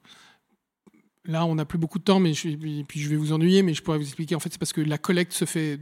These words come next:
quoi qu'il arrive. Mais en gros, euh, si jamais ton titre est passé en radio, là, tu vas avoir jusqu'à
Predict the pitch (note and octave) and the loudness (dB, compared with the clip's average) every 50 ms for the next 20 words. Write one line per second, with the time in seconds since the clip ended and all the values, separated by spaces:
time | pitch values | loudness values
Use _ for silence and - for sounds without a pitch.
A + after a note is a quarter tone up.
0 | - - - D#3+ - - D3+ C#3+ C#3 D#3+ F3+ G3 G3+ F#3+ - - - - - - | -10 -8 -8 -8 -6 -4 -6 -4 -2 -2 0 0 0 -2 -4 -10 -18 -20 -20 -20
1 | _ - D#3+ D3+ D#3 E3 D#3 F3 G#3+ B3 B3+ C4 - - - - - _ _ - | _ -6 -4 -2 0 4 8 8 8 8 8 4 -2 -10 -20 -20 -20 _ _ -12
2 | F#3+ F3 E3 D#3+ D#3 D#3 D3+ D3+ D3+ D3+ D3+ D3 D3 D3 D3 D3 D3 D#3 D3 - | -8 -6 -4 -2 -2 -2 -2 -2 -2 -4 -4 -4 -6 -8 -8 -10 -10 -12 -12 -8
3 | - - F#3+ E3+ E3 G3 G3+ G#3+ G#3+ G#3 G3+ - - E3+ D#3+ D#3 D#3 - G#3+ F#3+ | -6 -4 -2 2 2 4 4 4 4 4 2 0 -2 -2 -2 -2 -2 -4 -6 -4
4 | - F3+ D#3+ - D#3+ D#3 - - F#3 F#3 F3 D#3+ C#3 C#3+ D3 E3 E3+ E3 F#3 G3 | -4 -4 -2 -2 -2 -2 -4 -2 -2 -2 0 -2 -2 -2 -2 -2 0 0 0 -2
5 | A3 - - _ _ _ - - - - _ _ - - D#3+ F3 G3+ G3+ - G3 | -2 -4 -10 _ _ _ -20 -20 -20 -20 _ _ -8 -2 0 0 0 0 -2 -4
6 | D#3+ D#3+ D3 D3 D3+ D#3+ F3 F3+ G3 G#3+ G3+ C#3 E3+ - - - F#3 F3 F#3 G3 | -4 -4 -4 -2 0 0 2 2 2 0 0 -2 -2 -6 -4 -4 -2 -2 0 -2
7 | G3+ G3+ G#3+ | -2 -4 -8